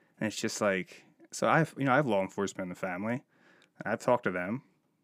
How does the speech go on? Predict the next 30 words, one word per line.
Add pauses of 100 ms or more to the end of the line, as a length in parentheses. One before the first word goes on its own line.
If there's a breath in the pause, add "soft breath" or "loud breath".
(260)
And
when
they're
not
wearing
their
gear
and
they're
not
wearing
their
badge
and
they
can
talk
and
open
their
mind
up, (540 soft breath)
they're
very
unhappy. (720)
Like,
that
took
place. (420 soft breath)
But